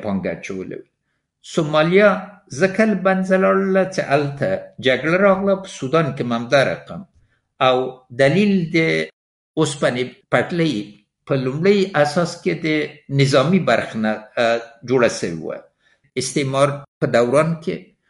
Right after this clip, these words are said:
ځینې ځایو کې خاص د دې دپاره و چې نظامي قوې انتقال کړي، او سودان کې هم همدا و. وخت چې مشهور د سودان میدي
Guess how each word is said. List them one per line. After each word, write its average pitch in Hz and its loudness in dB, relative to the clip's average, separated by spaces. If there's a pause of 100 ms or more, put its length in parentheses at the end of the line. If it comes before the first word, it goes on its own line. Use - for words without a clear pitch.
(180)
ځینې 156 2 (280)
ځایو 139 4
کې 135 -8
خاص 190 2 (120)
د 139 -6 (100)
دې 156 2
دپاره 165 -2
و 156 -2 (560)
چې - -2 (280)
نظامي 127 0
قوې 139 2 (140)
انتقال 113 -4
کړي، 170 -4 (520)
او 131 6
سودان 147 0
کې 156 -4
هم 131 -2
همدا 127 0
و. 185 0 (360)
وخت 123 -2
چې 135 -8 (460)
مشهور 135 0 (320)
د 123 -8
سودان 131 2 (120)
میدي 120 2